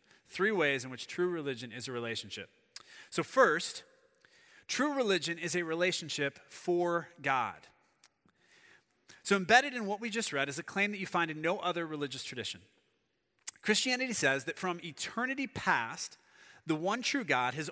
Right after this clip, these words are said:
always existed in relationship. Look at verses one and two. The first words of John's gospel deliberately echo the opening words of the first book of the whole Bible, the book of Genesis.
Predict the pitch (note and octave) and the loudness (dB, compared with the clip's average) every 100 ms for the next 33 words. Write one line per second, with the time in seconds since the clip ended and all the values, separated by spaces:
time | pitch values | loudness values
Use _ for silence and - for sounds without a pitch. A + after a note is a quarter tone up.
0 | - E3+ G#3+ A#3 G3+ G#3+ C3 D3+ D3 D3+ | -2 0 4 4 2 -4 -4 -4 -2 -6
1 | C#3 - E3+ F#3 F3 D#3+ D3+ D#3 - A2 | -8 -6 -6 -6 -4 -2 -2 -2 -4 -8
2 | - F#2 - _ _ _ _ _ _ _ | -12 -12 -20 _ _ _ _ _ _ _
3 | _ - - - - - _ F#3 C4 G3 | _ -20 -20 -20 -20 -20 _ 2 2 2
4 | G#3+ G3+ D3+ E3 E3 D3+ D#3+ A2 - _ | 2 2 -2 -4 -4 -2 -4 -6 -8 _
5 | _ _ _ _ _ - _ _ - _ | _ _ _ _ _ -20 _ _ -20 _
6 | _ - E3+ A3+ G3+ - G3 G3+ F#3+ D3+ | _ -2 2 4 4 2 0 0 0 -4
7 | C#3 F3 G#3 - E3 D3 - C#3 C3 D3+ | 0 0 0 0 0 0 -4 -8 -6 -4
8 | D3+ G3 A#3 A3+ E3 E3 E3 D#3 D3 F3 | 0 2 2 0 -2 -2 -2 -4 -4 -6
9 | F3+ G3+ E3+ E3 C#3+ C#3+ C3+ F3+ E3+ - | -4 -8 -6 -6 -6 -8 -6 -4 -4 -4
10 | D3+ C#3 B2+ C3+ B2 A2 G2+ G2 G#2+ B2+ | -8 -6 -6 -4 -2 -2 -4 -8 -12 -12
11 | C#3 B2 E3 C3+ - - - | -8 -2 -2 -2 -12 -16 -18